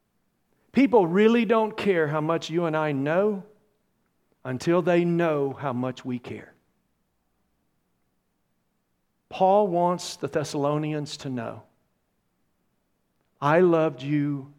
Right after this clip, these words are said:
this much because Christ has loved me this much." Second, Paul was willing, in loving them, Paul was willing to give a part of himself. Notice what verse eight says.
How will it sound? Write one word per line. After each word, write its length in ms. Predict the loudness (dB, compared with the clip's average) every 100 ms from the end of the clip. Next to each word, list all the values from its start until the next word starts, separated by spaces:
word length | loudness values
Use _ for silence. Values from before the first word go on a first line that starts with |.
| _ -10
this 320 | -6 -6 -6
much 460 | -12 -12 -18 -20 _ _ _ _ _ _ _ _ _ _ _ _ _ _ _ _ _ _ -10
because 340 | -6 -6 -6
Christ 460 | -2 0 0 -2 -6
has 200 | -6 -4
loved 320 | -4 -6 -10
me 320 | -12 -12 -16 _
this 200 | -16 -16
much." 440 | -16 -18 _ -20 -20 _ _ _ _ _ _ _ _ _ _ _ _ _ _ _ _ _ _ _
Second, 480 | -2 0 2 0 -4 -16 _ _ _ _ _ _ _ _ _ _ _
Paul 240 | 0 2
was 120 | 2 0
willing, 580 | 2 4 4 2 0
in 160 | -2 0
loving 400 | 2 2 2 -2
them, 220 | -2 -4
Paul 200 | -4 -4
was 160 | -4 -2
willing 340 | 0 0 0
to 80 | -2
give 160 | -2 -4
a 60 |
part 240 | -2 -2 -2
of 80 |
himself. 580 | -4 -8 -6 -2 -2 -2
Notice 340 | -4 -2 -2 -2
what 180 | -4
verse 220 | -2 -4 -4
eight 160 | -6
says. 440 | -6 -6 -6 -8